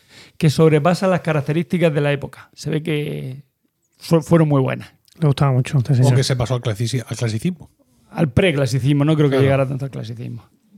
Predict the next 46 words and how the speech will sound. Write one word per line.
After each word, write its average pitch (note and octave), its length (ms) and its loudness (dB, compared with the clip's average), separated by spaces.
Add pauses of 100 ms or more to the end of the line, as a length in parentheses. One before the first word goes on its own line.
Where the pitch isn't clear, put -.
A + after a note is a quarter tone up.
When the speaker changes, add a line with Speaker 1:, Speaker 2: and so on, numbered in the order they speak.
(680)
Speaker 1:
Ah, C#3+ 720 2
bueno, D3 440 -2
mm, E3 260 2
ch-, - 240 -8
eh, E3 400 6
Chelenka F3+ 360 2
fue F3+ 140 0
admirado E3+ 320 4
por D3 160 2
Bach D#3+ 200 2
y F3 60 0
Telemann G#3 540 0
y D#3+ 140 0
hay E3+ 80 2
que E3+ 100 0
decir E3 300 -2
que D#3+ 100 -4
el D3 80 0
número E3 200 0
de - 20 -6
composiciones E3 380 -2
vocales E3+ 300 2
profanas F#3 480 0 (280)
es F3 100 2
muy D#3+ 140 6
reducido C#3+ 640 0
en D#3 80 -4
su D3+ 160 -6
obra, D3 440 -6
¿vale? E3+ 280 -8 (800)
Entre E3 760 4
estas, G#3+ 380 -4
entre C#3+ 300 -4
las C#3+ 100 2
obras E3 160 4
profanas, F3+ 400 0
destaca E3+ 340 2
la D3+ 80 4
ópera E3 220 4
latina F3 400 2
Sub - 320 -4
Olea G3 380 6
Pacis G3+ 500 0
et D3 200 0
Palma F#3+ 320 4
Virtutis. C#3 640 -4